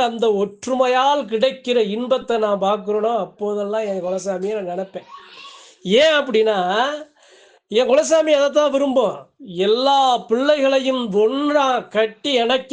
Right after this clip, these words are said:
அந்த எல்லையில நிக்க ஆசைப்படுறது என்னுடைய குலசாமி. அப்ப எங்கெல்லாம் ஒற்றுமையா சனம் ஒண்ணுக்கு ஒண்ணு துணையா நிக்குதோ, அங்கெல்லாம் அந்த சாமிய ஒரு கணம் நினைச்சு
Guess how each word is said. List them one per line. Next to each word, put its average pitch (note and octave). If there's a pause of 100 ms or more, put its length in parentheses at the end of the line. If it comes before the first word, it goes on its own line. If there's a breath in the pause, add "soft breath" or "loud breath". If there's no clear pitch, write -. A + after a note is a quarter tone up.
(100)
அந்த A3
எல்லையில A#3+
நிக்க G3+ (300)
ஆசைப்படுறது A3+
என்னுடைய G#3
குலசாமி. F#3 (160)
அப்ப D#3+ (920 loud breath)
எங்கெல்லாம் B3+
ஒற்றுமையா C4 (220)
சனம் A3+
ஒண்ணுக்கு A#3+
ஒண்ணு A3+ (160)
துணையா A#3+
நிக்குதோ, A3+ (600 loud breath)
அங்கெல்லாம் A3
அந்த G#3 (100)
சாமிய A3 (360)
ஒரு F#3
கணம் A#3
நினைச்சு A3